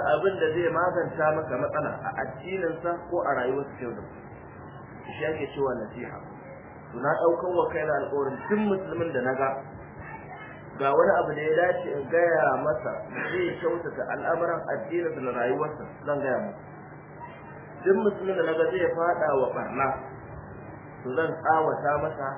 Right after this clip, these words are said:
akan wannan ɓarna. To, wannan shi ne alƙawarin da muka yi da manzo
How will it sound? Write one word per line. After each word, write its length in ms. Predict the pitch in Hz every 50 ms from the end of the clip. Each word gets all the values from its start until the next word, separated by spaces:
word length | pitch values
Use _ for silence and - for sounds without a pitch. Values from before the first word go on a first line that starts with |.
| - - -
akan 300 | 117 120 - - 156 156 143
wannan 340 | 127 120 113 117 123 123
ɓarna. 320 | - - - - - - - - - - - - - - - - - - - - - - - - - - - - - - - - - - - - - - - - - -
To, 120 | - 117
wannan 340 | 113 117 135 151 165 160 143
shi 160 | - - 156
ne 100 | 151 156 135
alƙawarin 440 | - - - - 143 147 139 135 131
da 80 | 123
muka 180 | 127 139 139 139
yi 80 | 120
da 60 | 117 113
manzo 340 | 110 110 107 107 120 143